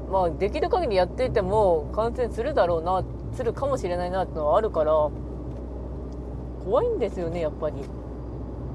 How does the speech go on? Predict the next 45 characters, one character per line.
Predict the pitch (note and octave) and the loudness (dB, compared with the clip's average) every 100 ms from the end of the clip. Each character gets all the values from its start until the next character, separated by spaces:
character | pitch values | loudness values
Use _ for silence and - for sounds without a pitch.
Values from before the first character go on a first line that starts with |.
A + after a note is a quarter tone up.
| - - - - | -8 -10 -8 -6
あ | F3 | -4
と | E3 | -4
ね、 | - | -4
田 | G3+ B3 | -2 2
舎 | C4 - - | 0 0 2
バ | F#3+ | 4
リ | G3 | 6
バ | B3 | 6
リ | B3+ | 6
わ | B3 | 6
か | B3 | 4
る | F#3+ | 2
か | D3+ | -2
ら | |
ね、 | D3 C#3+ - | -2 -8 -4
バ | D#3+ | -2
リ | |
バ | E3 | -2
リ | D#3+ | -4
っ | |
て | - | -4
言 | D3+ | -8
う | |
と。 | - - - - - - - G3+ | -6 -8 -8 -8 -8 -10 -6 0
下 | |
手 | A#3 | 2
に | G3+ | 2
感 | F3 F3 | 0 -2
染 | E3 E3 | -2 -6
す | E3 | -4
る | D3+ | -4
と。 | C#3 C3 - - - - - - - - - - - - - - - B2 B2+ - C3 - - - - - - - - - - - - - - - - - - - - - - - - - - - | -4 -6 -6 -8 -10 -10 -12 -12 -10 -10 -10 -10 -10 -10 -10 -12 -10 -8 -8 -8 -8 -10 -12 -12 -12 -12 -10 -10 -10 -10 -8 -12 -12 -12 -12 -12 -12 -12 -12 -12 -12 -12 -12 -10 -12 -12 -12 -4
そ | F#3 G#3+ | 0 2
う | C4+ | 4
い | |
え | D4+ | 2
ば | B3 F#3 | 4 4
田 | |
舎 | F3 G#3+ C4+ D#4 D#4 | 4 0 2 4 4
の | D#4 | 4
や | D#4 | 4
つ | D4+ G3+ | 4 2
で、 | F3 | 4
あ | E3+ | 4
の、 | E3 E3 E3 E3+ E3+ | 0 0 0 2 2